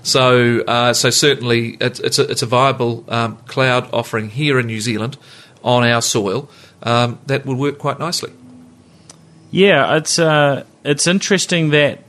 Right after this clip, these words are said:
Speaker 2: you know, this area is still growing. I wondered, you know, when things would sort of start, you know, the curve would start, uh, you know, dipping, dipping off a little bit, because we've had,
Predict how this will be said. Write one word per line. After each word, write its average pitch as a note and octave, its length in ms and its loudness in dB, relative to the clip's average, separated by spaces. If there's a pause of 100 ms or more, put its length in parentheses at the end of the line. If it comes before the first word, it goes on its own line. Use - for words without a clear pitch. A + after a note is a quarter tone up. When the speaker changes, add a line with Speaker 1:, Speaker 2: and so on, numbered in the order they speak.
(140)
Speaker 2:
you C#3 120 -2
know, A#2+ 160 4
this B2+ 560 -2
area C3 400 4
is A#2 140 2
still B2 260 2
growing. A2 420 4
I A2 120 0
wondered, A2+ 440 0
you A#2 120 4
know, G#2+ 100 2
when A#2+ 320 4
things A#2+ 340 0
would G#2+ 140 -4
sort G#2+ 160 -2
of G2 80 -2
start, A2 360 -2 (140)
you G#2+ 120 0
know, G2+ 100 2
the G2 80 -2
curve A2 400 0
would G2+ 160 -2
start, - 400 -2 (500)
uh, G2 800 0
you A2+ 120 0
know, F#2+ 120 2 (420)
dipping, A#2 400 0
dipping B2 340 0
off A2 240 0
a - 20 0
little A#2 220 2
bit, E3+ 200 -2
because A#2 300 -4
we've G#2 160 -4
had, A#2+ 320 -2